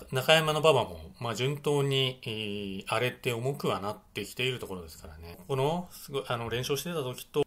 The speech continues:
今の走法と比べても、そんなに変わらないですけれども、まあ、強いて言えば若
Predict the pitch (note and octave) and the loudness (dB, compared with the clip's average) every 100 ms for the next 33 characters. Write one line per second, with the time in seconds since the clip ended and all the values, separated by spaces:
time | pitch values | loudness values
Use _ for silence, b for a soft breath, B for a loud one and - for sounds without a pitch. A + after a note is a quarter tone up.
0 | - D3 C3+ A2 A#2 G#2 G#2+ A2+ A2 A2+ | 0 4 4 4 0 0 0 2 2 2
1 | A2 G2 - A#2 G2+ - A#2+ A2 F#2 - | -4 -12 0 2 4 2 2 0 -2 -6
2 | - E3 A#3+ C4+ B3+ A3+ G#3+ G3+ F#3 F#3 | -2 0 0 -4 -6 -2 0 6 6 6
3 | F3+ D3 B2+ - A#2+ B2 A#2+ A#2 G#2 B | 4 0 0 -2 -4 -4 -2 0 -2 B
4 | B B B B B - E3 - A3 B3 | B B B B B -4 -2 0 0 -2
5 | A#3 G#3 G3+ G3 D3+ B2 | 2 6 6 6 6 4